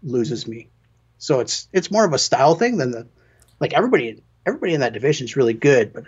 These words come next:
I don't like the style of match that they do. I, I guess a more traditional playing Ricky Morton,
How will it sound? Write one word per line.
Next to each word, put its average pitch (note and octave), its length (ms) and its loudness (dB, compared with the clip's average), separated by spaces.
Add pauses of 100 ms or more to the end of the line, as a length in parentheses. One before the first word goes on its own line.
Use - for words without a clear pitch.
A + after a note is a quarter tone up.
I - 60 -16 (140)
don't D#3+ 160 4
like D3 160 4
the - 80 0
style C3 380 2
of A2+ 100 -6
match A#2 280 0
that A2+ 140 -6
they A#2 80 -6
do. A2+ 280 -4 (160)
I, F3+ 220 4
I E3+ 40 4
guess D#3 200 0
a D#3 40 -2
more C3+ 200 -4
traditional B2 760 -6 (1040)
playing C#3 280 2
Ricky B2+ 240 -2
Morton, A#2 540 -2